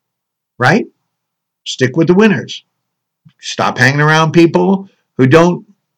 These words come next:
make your feel good feel good, or people who are gonna get you high, right? Or get you back into that negative behavior. So I tell you to stick with the winners, but then I tell you, "Don't take their inventory."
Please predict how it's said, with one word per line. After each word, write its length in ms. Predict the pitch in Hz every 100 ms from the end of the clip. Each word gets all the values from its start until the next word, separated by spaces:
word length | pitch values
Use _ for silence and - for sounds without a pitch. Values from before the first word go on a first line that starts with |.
| -
make 240 | 139 -
your 100 | 170
feel 180 | 170 185
good 200 | 170 165
feel 240 | 180 202
good, 180 | 190 147
or 160 | 117 113
people 320 | 151 156 165
who 100 | 160
are 60 | 156
gonna 160 | 165
get 220 | 156 165
you 100 | 175
high, 480 | 139 151 202 180 - - _ _ _
right? 380 | 117 147 185 - _ _
Or 100 | 117
get 200 | 113 147
you 80 | 151
back 260 | 143 143
into 160 | 160 151
that 180 | 143 147
negative 340 | 143 143 156
behavior. 440 | 147 160 208 151 123 _ _
So 180 | - 170
I 60 |
tell 240 | 180 240 262
you 120 | 254
to 100 | 165
stick 340 | - 196 190
with 140 | 156 135
the 80 |
winners, 640 | 147 202 175 117 113 - - _ _ _ _ _ _ _ _ _
but 100 | -
then 140 | 127 202
I 80 | 220
tell 200 | 196 175
you, 360 | 165 156 - - _
"Don't 260 | - 160
take 180 | - 147
their 140 | 143 143
inventory." 540 | 147 160 175 185 -